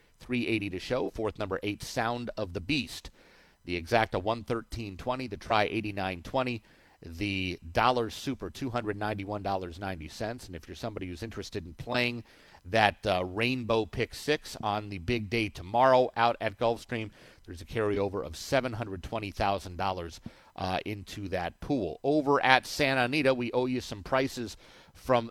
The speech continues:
their third race, and the third race was won by number six, Buck Owens,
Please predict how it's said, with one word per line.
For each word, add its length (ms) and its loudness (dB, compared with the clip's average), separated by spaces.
their 600 6
third 420 2
race, 440 -2
and 240 -4
the 80 -4
third 260 0
race 260 2
was 160 -8
won 260 2
by 200 4
number 240 -4
six, 320 -2
Buck 400 2
Owens, 520 4